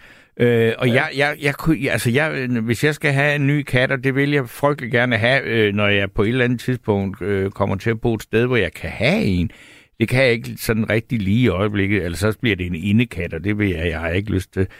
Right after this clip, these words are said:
Speaker 1: Men at,
Speaker 2: Nej.
Speaker 1: at, at der er jeg, øh, så tænker jeg, jeg vil, jeg vil aldrig have en hundkat. Jeg vil helst have en, en, en neutraliseret hankat. Men, men, øh,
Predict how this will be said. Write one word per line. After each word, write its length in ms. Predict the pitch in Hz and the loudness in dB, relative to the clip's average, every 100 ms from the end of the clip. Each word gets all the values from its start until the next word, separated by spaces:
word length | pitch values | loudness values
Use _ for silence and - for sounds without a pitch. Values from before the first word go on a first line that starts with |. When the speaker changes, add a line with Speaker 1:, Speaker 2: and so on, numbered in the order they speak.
| - - _ | -20 -20 _
Speaker 1:
Men 280 | 113 120 - | 2 2 0
at, 80 | 120 | -2
Speaker 2:
Nej. 180 | 110 104 | -2 0
Speaker 1:
at, 220 | 123 110 | 0 0
at 240 | 131 123 - | -2 -2 0
der 60 | |
er 140 | 131 143 | 2 2
jeg, 460 | 135 135 139 135 | 2 4 4 4
øh, 460 | 117 117 113 110 98 | 2 2 2 2 -2
så 200 | 98 127 | -4 -4
tænker 220 | - 123 | -2 0
jeg, 40 | 104 | 2
jeg 80 | |
vil, 480 | 98 82 67 67 90 | 0 0 -2 -4 -2
jeg 80 | 98 | -2
vil 60 | 87 | 0
aldrig 280 | 104 180 196 | 0 2 2
have 140 | 113 | 2
en 80 | 92 | 0
hundkat. 560 | 80 98 175 - 87 76 | 0 0 0 0 -4 -2
Jeg 140 | 98 | -2
vil 80 | 90 | 2
helst 340 | 131 180 - | 2 0 -2
have 220 | 135 139 131 | 0 0 0
en, 180 | 120 82 | -4 -4
en, 280 | 110 98 95 - - _ _ - | -2 0 -2 -12 -20 _ _ 0
en 280 | 117 104 - | 2 2 2
neutraliseret 1080 | 113 117 113 110 - 104 107 - 135 156 113 | 2 4 4 0 -2 0 0 0 0 2 0
hankat. 640 | 78 95 113 - 82 80 - - - _ | 0 0 -2 -2 -4 -4 -12 -20 -20 _
Men, 400 | 123 135 139 131 | 2 4 2 2
men, 220 | 127 123 | 2 2
øh, 120 | 120 | 0